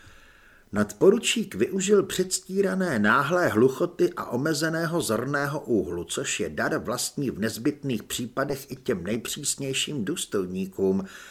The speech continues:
a dělal, že ho nevidí. Upíral zrak na Apolénu.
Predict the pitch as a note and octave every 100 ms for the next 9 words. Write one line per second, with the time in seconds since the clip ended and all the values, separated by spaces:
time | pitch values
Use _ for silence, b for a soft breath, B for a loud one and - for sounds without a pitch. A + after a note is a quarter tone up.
0 | B C#2+ E2+ A2+ D3+ E3+ F3 C#3+ D3 E3+
1 | D3+ A2+ - - - G2 G#2 _ _ _
2 | _ _ _ _ _ B2 - G#3+ G#3+ F3+
3 | F#2+ G2 D3+ F3 C#3+ - B2 - B1+ -
4 | - -